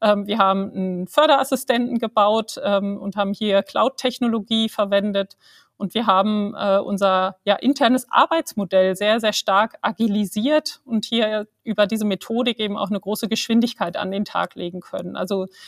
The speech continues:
ich würd sagen, ähm, allein mit einer I T, äh, retten wir natürlich nicht die Förderung, aber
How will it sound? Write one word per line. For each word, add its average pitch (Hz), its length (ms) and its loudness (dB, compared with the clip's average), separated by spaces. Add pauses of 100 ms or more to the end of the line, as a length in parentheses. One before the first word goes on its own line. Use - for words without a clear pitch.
(220)
ich - 60 -20
würd 240 160 0
sagen, 220 640 2
ähm, 202 340 0
allein 220 460 4
mit 262 140 -2
einer 214 240 2
I 226 80 0
T, 277 440 4
äh, 269 140 -2
retten 226 500 2
wir 233 100 6
natürlich 226 440 2
nicht 220 200 -2
die 208 80 0
Förderung, 247 760 2
aber 208 520 2